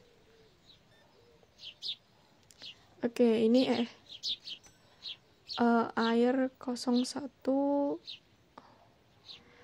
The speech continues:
Yang, yang kelihatannya kosong deh ini deh. Orange juice sama apple juice. Kita beli,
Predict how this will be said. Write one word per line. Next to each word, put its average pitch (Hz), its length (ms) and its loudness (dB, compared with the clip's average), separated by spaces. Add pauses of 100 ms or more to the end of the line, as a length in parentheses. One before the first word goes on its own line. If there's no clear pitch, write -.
(180)
Yang, 240 400 8
yang 247 240 6
kelihatannya 247 400 4
kosong 254 360 -2
deh 330 120 0
ini 339 160 -2
deh. 349 160 -2 (400)
Orange 247 480 0
juice - 240 -6
sama 254 360 2
apple 254 400 -2
juice. - 600 -12 (3500)
Kita 269 240 2
beli, 247 400 4